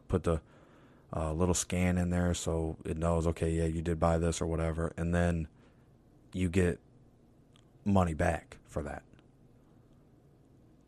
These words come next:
And it adds up actually quick, and after one dollar, you can automatically have that deposited. At one dollar, you can already get that dollar. So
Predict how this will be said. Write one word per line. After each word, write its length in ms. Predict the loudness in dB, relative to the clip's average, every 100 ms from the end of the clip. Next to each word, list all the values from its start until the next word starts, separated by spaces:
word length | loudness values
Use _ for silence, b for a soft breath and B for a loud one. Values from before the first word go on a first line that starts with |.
| _ -6
And 140 | 0 0
it 120 | 0 -6 0
adds 260 | 4 6 6
up 200 | 6 6
actually 260 | 4 0
quick, 340 | 0 2 4 4
and 80 | 2
after 240 | 2 0
one 220 | 2 4
dollar, 300 | 6 8 6
you 160 | 4 0
can 400 | -2 -4 -4 2
automatically 440 | 4 4 4 2
have 140 | 0 2
that 160 | 0
deposited. 560 | 0 2 2 2 -4 -10 -16 -20 -12 -2
At 100 | 4
one 140 | 8
dollar, 300 | 8 6 2 -14 -20 _ -6
you 80 | 2
can 80 | 6
already 220 | 8 8
get 120 | 6
that 120 | 6
dollar. 280 | 6 6 2 -8 b b b b b b b b 0
So 360 | 4 6 4